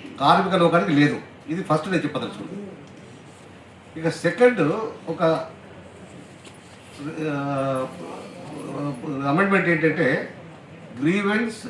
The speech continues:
రిడ్రెసల్ కమిటీ. ఇది ఒక రకంగా చూస్తే కొద్దిగా ఉపయోగపడే ప్రొవిజన్. ఇప్పుడు ఏమవుతుందంటే ఇండస్ట్రీస్లో ఏదైనా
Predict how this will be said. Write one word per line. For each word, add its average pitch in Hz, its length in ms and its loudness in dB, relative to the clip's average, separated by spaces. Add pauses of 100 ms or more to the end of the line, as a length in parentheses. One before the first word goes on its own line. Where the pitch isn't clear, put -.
(100)
రిడ్రెసల్ 160 540 0
కమిటీ. 143 260 0 (2250)
ఇది 180 120 -6
ఒక 190 140 2
రకంగా 208 300 0
చూస్తే 214 200 4 (400)
కొద్దిగా 180 340 2 (160)
ఉపయోగపడే 175 400 2
ప్రొవిజన్. 131 340 -2 (1800)
ఇప్పుడు 170 200 -2
ఏమవుతుందంటే 208 600 4 (840)
ఇండస్ట్రీస్లో 185 600 -2
ఏదైనా 175 180 4